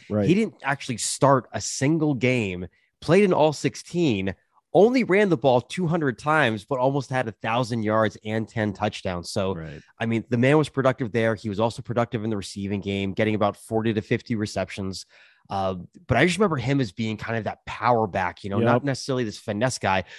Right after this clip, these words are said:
Speaker 2: but just the guy that was gonna jam it down your throat, especially near the goal line. He was a guy that you wanted on third and short.
Speaker 1: A hundred percent, man. You know what I always remember is that one run he did, I believe it was, like, close to his end zone,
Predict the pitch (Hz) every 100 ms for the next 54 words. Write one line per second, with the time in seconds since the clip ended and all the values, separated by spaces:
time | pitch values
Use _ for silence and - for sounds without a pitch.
0 | - - 127 120 - 117 113 120 110 95
1 | 110 98 82 - 104 110 123 120 113 107
2 | 104 - 110 107 98 95 98 - 117 -
3 | 131 113 107 98 147 156 110 101 95 101
4 | - _ - 156 156 123 120 113 110 113
5 | 110 98 110 107 98 - - 101 98 95
6 | - 127 101 87 - 92 78 _ _ 113
7 | 147 147 117 107 - 120 107 113 131 151
8 | 180 185 165 165 170 175 160 170 175 170
9 | 147 151 135 147 151 143 143 139 139 139
10 | 135 131 139 139 135 123 127 143 143 -
11 | 139 117 123 127 120 120 95